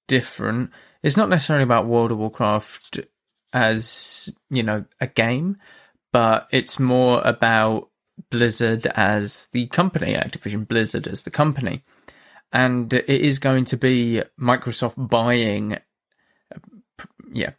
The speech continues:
buying Activision Blizzard. Um, it's insane is the first thought. And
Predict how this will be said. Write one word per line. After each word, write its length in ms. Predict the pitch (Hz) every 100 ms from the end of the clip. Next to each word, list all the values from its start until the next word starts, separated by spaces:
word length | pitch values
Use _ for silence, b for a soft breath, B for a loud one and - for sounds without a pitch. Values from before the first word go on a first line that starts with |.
| -
buying 500 | 135 131 120 107 110
Activision 600 | 117 - 110 110 104 101
Blizzard. 460 | 135 131 73 - - B B B B
Um, 720 | - 120 123 120 117 110 104 - _ _ _ _ _ _ _ _ _ _ _ -
it's 720 | 98 - - - - - -
insane 760 | - 120 110 123 117 123 139 - -
is 320 | 120 110 -
the 100 | 113
first 360 | - 110 110
thought. 240 | - 120 - _ B B B B -
And 680 | 127 127 123 120 120 117